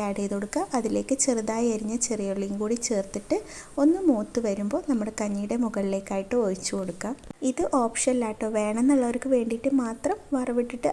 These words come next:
അങ്ങനെ കുടിച്ചാൽ മതി, അല്ലെങ്കിൽ ഈ സ്റ്റെപ്പ് അങ്ങ് സ്കിപ്പ് ചെയ്തിട്ട് നേരത്തെ പോലെ അങ്ങനെയും കുടിക്കാം കേട്ടോ. അപ്പോൾ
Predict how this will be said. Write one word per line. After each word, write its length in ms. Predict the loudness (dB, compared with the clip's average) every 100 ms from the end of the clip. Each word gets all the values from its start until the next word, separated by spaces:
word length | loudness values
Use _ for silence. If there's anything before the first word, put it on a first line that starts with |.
| 0
അങ്ങനെ 260 | 0 2 4
കുടിച്ചാൽ 340 | 2 2 0 0
മതി, 180 | -2 -2 0
അല്ലെങ്കിൽ 280 | 0 2 2 2
ഈ 20 |
സ്റ്റെപ്പ് 300 | 2 -2 0 0
അങ്ങ് 160 | 2 2
സ്കിപ്പ് 260 | 0 -2
ചെയ്തിട്ട് 300 | -2 -2 0 4
നേരത്തെ 400 | 4 4 -4 -4 -4
പോലെ 200 | -2 -2 -2 -2
അങ്ങനെയും 380 | -2 0 0 2
കുടിക്കാം 300 | 0 -2 -4
കേട്ടോ. 180 | -2 -4 -6 -12 -20 -20 -12 -10
അപ്പോൾ 200 | -2 0